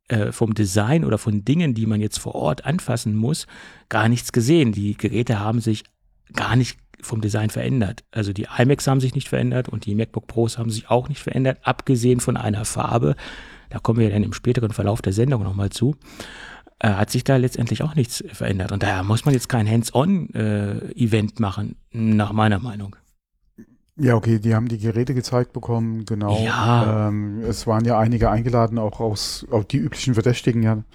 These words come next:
Speaker 2: ähm, die auch dann teilweise auch filmen durften,
Speaker 1: Mhm. Mhm.
Speaker 2: die natürlich unter N D A standen, bis halt das Event dann wirklich dann auch
Speaker 1: Ja,
Speaker 2: durch
Speaker 1: ja.
Speaker 2: war, aber die dann direkt halt, äh, Videos beziehungsweise ihre Be-, äh, ihre, äh,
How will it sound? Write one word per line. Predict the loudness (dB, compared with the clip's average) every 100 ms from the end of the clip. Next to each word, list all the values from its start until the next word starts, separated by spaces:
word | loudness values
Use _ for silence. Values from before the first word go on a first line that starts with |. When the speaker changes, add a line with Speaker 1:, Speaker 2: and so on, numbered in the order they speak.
| -20 -20 -20 -12 2
Speaker 2:
ähm, | 4 4 2 0 -2 -6 0
die | 4
auch | 4 2
dann | -2 0 -4
teilweise | -2 0 2 2 2
auch | -2 -4 -20 _ _ _ _
filmen | -2 0 0 0
durften, | 2 0 0 -4 -4 _
Speaker 1:
Mhm. | 0 2 2 -4 -18 _ _ 0
Mhm. | 4 4 4
Speaker 2:
die | 4 6
natürlich | 6 4 2
unter | 4 4
N | 4
D | 4 4
A |
standen, | 2 -2 -2 -4
bis | -4 -2
halt | -2 -4 -2
das | -2 -2
Event | -2 -2 -4
dann | -4
wirklich | -6 -8 -6
dann | -4 -2 -4
auch | -4 2
Speaker 1:
Ja, | 2
Speaker 2:
durch | 4
Speaker 1:
ja. | 2
Speaker 2:
war, | 2 0 -6 -20 -20 -20 _
aber | 0
die | 2 4
dann | 4
direkt | 4 2 2 2
halt, | 0 2
äh, | -2 0 2 2 2
Videos | 0 0 -2 -2
beziehungsweise | -6 -4 -4 0 0 2
ihre | 2
Be-, | 0 -4 -2 -4 -6
äh, |
ihre, | -4 0 0 -2 -2 -4 -4 -6
äh, | -8 _ _ -20 -20